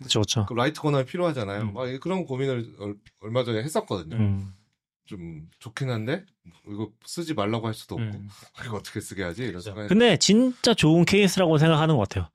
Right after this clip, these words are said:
Speaker 1: 왜냐면은 저도 요즘에 고민 많이 하는 게 실제 데이터도 얘랑 같이 다루면 잘할 거라는 생각이 계속 들거든요.
Speaker 2: 음.
Speaker 1: 근데 실제 데이터를 넣는 게 좀 쉽진 않잖아요. 그거에 대한 검토도 필요하고 이제 그냥 데이터를 갖다 쓸 수는 없으니까. 근데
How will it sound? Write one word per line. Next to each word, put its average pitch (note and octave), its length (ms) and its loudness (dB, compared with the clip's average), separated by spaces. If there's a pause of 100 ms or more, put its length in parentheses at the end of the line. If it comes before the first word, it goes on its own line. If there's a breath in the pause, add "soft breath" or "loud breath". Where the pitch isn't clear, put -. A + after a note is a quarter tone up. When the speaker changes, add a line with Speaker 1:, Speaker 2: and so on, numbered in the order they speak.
(300 loud breath)
Speaker 1:
왜냐면은 C3+ 720 6
저도 C3 300 4
요즘에 A#2 180 4
고민 C3+ 300 4
많이 A2+ 160 4
하는 A2+ 240 4
게 G#2+ 260 0 (380 loud breath)
실제 B3+ 240 4
데이터도 G3+ 760 4
얘랑 C3 220 4
같이 B2 180 0
다루면 B2 280 2
잘할 C3 300 2
거라는 C3 340 2
생각이 F#3+ 260 4
계속 A2+ 140 2
들거든요. A#2 500 2
Speaker 2:
음. E2 60 -18 (260 loud breath)
Speaker 1:
근데 - 140 -2
실제 B3+ 260 4
데이터를 F#3+ 600 4
넣는 C3 260 6
게 C3+ 60 4
좀 C3 100 2
쉽진 - 280 2
않잖아요. A2 560 4
그거에 B2 180 2
대한 A#2+ 120 4
검토도 A#2+ 360 4
필요하고 A#2 640 4 (380 loud breath)
이제 - 80 0
그냥 A#2 400 4 (140)
데이터를 C3 260 2
갖다 G#2+ 180 0
쓸 G#3 140 4
수는 D3+ 140 2
없으니까. A2+ 440 4 (360 loud breath)
근데 A#3+ 380 6